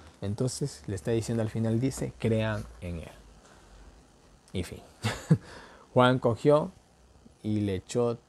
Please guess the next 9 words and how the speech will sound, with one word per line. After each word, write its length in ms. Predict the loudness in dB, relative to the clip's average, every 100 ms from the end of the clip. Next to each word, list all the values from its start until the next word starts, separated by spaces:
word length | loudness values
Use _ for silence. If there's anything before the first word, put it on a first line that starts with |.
| _ 4
toda 300 | 6 6 4
la 80 |
autoridad, 680 | 0 -2 -4 0 4 4 2 -4 -16 0
todo 240 | 2 4
el 100 | 2
reconocimiento 880 | -2 -4 -4 -6 -6 -4 -4 -4 -4
y 100 | -6 -10 0
toda 380 | 4 6 4 2
la, 400 | 0 -2 -6